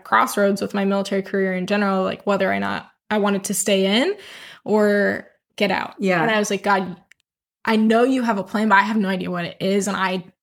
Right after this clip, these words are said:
Speaker 1: this is not sustainable for me.
Speaker 2: Ma-
Speaker 1: Can't believe I have to go to church again." And I walk in the door, and within three minutes, Bella, who is
Speaker 2: Yeah.
Speaker 1: amazing, I love her to death, was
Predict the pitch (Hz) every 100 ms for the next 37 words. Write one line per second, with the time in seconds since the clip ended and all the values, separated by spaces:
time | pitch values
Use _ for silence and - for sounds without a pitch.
0 | _ _ - 202 233 285 214 196 196 190
1 | - 180 180 - - - 110 247 185 -
2 | _ - 294 247 233 226 196 196 208 196
3 | 190 180 - - - 208 - - - -
4 | - - 247 247 240 240 233 226 226 -
5 | 240 226 220 269 339 339 262 208 214 208
6 | 196 208 226 214 208 - - 233 254 254
7 | 208 190 196 - - - - - - 226
8 | 202 190 202 202 190 190 185 202 - _
9 | _ - 185 180 175 202 214 233 226 233
10 | 233 202 196 202 202 196 196 202 196 196
11 | 180 196 185 190 - - _ _ _ -
12 | 220 226 -